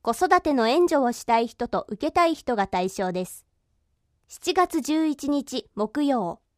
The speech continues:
八月九日金曜、十時から十一時。電話四四二の三零三八。要事前予約。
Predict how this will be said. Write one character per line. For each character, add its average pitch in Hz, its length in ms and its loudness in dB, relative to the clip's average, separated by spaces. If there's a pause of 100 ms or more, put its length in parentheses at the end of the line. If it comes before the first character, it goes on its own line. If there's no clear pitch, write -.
(120)
八 - 280 -6
月 330 260 2
九 285 120 -2
日 277 500 0 (140)
金 294 280 -2
曜、 233 300 -2 (160)
十 370 200 6
時 - 160 -6
か 208 100 -6
ら 170 160 -8
十 254 240 0
一 233 240 -4
時。 - 180 -12 (800)
電 233 280 2
話 220 180 2 (380)
四 359 360 4
四 330 380 2
二 240 160 2
の 190 300 -2
三 339 400 2
零 285 260 2
三 240 340 -4
八。 220 460 -12 (420)
要 240 260 2
事 196 180 -8
前 277 200 0
予 277 120 -2
約。 190 380 -8